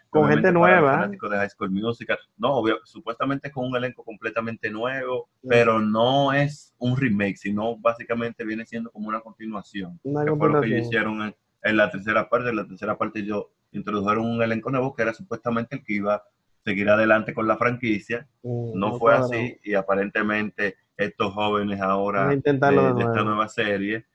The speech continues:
Speaker 2: van a intentarlo de nuevo y ya, eh, con más libertad, porque no es lo mismo, eh,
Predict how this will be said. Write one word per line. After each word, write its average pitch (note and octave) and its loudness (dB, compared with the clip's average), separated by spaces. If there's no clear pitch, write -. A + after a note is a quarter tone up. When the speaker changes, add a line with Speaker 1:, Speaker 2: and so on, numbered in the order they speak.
Speaker 2:
van G2 2
a G2+ 0
intentarlo G2+ -4
de G2+ -2
nuevo A2+ -4
y A2 -8
ya, F#2+ -4
eh, F#2 -2
con G2+ 0
más G#2+ 0
libertad, A#2 0
porque G2 -8
no G2+ -2
es G#2 -4
lo G#2 0
mismo, G2+ -4
eh, F2+ -10